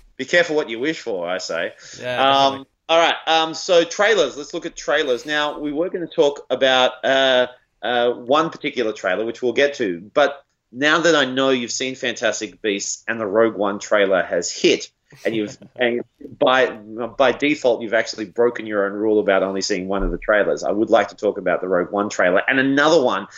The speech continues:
Speaker 1: has just hit this morning, uh, which I know you're not gonna see, but this other one has a little bit more information. You actually hear,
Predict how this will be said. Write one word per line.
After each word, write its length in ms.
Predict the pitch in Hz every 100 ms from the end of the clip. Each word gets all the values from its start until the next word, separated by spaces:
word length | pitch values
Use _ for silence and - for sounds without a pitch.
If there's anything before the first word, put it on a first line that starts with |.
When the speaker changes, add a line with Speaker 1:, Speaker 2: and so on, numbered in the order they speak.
| -
Speaker 1:
has 140 | 120 107
just 280 | 127 120 -
hit 140 | 113
this 200 | 104 -
morning, 460 | 110 107 90 62 65 - - - -
uh, 180 | 101 107
which 140 | 117
I 60 | 120
know 140 | 120
you're 180 | 117 104
not 100 | 98
gonna 200 | 104 95
see, 280 | - 95 87
but 180 | 95
this 160 | 95 98
other 140 | 98
one 160 | 92 92
has 140 | 92
a 40 | 92
little 200 | 101 92
bit 140 | 98
more 160 | 90 90
information. 540 | 90 90 92 90 101
You 100 | 85
actually 320 | 92 101 90
hear, 500 | 85 120 113 107 104